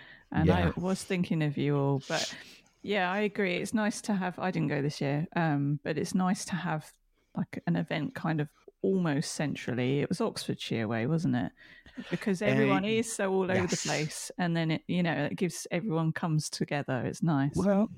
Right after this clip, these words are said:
Speaker 2: was it? Uh, uh, no, the, um, spring was Oxford,
Speaker 1: Yeah.
Speaker 2: and the one just gone was that, uh, South Gloucestershire.
Speaker 1: Oh,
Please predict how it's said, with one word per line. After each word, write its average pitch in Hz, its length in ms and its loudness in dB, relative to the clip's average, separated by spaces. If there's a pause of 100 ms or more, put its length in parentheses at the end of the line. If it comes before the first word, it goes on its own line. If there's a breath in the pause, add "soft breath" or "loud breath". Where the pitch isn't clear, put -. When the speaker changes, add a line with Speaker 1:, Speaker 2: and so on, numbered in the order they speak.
(220)
Speaker 2:
was 202 180 2
it? 196 80 6
Uh, 202 120 2 (100)
uh, 185 180 2
no, 208 260 4
the, 190 480 4
um, 170 600 6 (560)
spring 180 360 4
was 151 140 6
Oxford, 117 540 0 (380 loud breath)
Speaker 1:
Yeah. 160 200 2
Speaker 2:
and 127 100 6
the 127 60 6
one 131 200 2
just - 220 0
gone 123 300 4
was 110 340 2
that, 101 220 -4
uh, 107 180 2
South - 420 -4
Gloucestershire. 92 640 0 (300)
Speaker 1:
Oh, 220 680 2